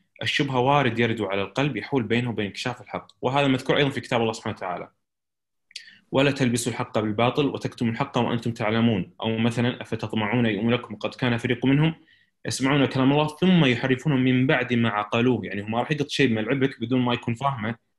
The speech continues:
لازم يلونه على أساس إنه يلتبس عليك. ف، آه،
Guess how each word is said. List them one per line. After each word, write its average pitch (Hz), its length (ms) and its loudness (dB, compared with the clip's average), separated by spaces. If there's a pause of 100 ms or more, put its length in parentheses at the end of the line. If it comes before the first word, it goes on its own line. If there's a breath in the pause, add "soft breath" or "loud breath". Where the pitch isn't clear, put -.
(400)
لازم 151 680 4
يلونه 151 420 4
على 135 80 2
أساس 147 280 -2
إنه 151 100 2
يلتبس 151 460 2
عليك. - 460 -10 (1120)
ف، - 120 -8 (880)
آه، 110 680 0